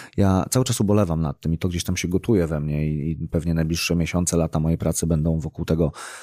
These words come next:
oscylować, żeby przywrócić ludziom sprawczość. Bo ja osobiście, myśląc o, o moim uszkodzeniu więzadł w kolanie, które nie było drastycznie poważne w tym momencie, z perspektywy czasu już wiem,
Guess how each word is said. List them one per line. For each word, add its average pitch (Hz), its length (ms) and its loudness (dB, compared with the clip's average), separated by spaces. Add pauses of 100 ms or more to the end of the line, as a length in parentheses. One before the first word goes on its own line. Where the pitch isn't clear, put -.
(180)
oscylować, 90 600 2
żeby 95 440 2
przywrócić 110 500 0
ludziom 117 200 0
sprawczość. - 680 -4 (240)
Bo 85 100 2
ja 98 200 6
osobiście, 92 720 0 (720)
myśląc 90 640 2
o, 87 240 2
o 90 100 0
moim 90 760 0
uszkodzeniu 85 480 0
więzadł 82 440 0
w - 80 -8
kolanie, 82 480 0
które 80 420 0 (420)
nie 107 160 2
było 107 240 4
drastycznie 76 760 -2
poważne 73 420 -2
w - 60 -12
tym 73 140 0
momencie, 71 360 -2
z - 60 -6
perspektywy - 480 -4
czasu - 260 0
już 71 120 0
wiem, 78 260 4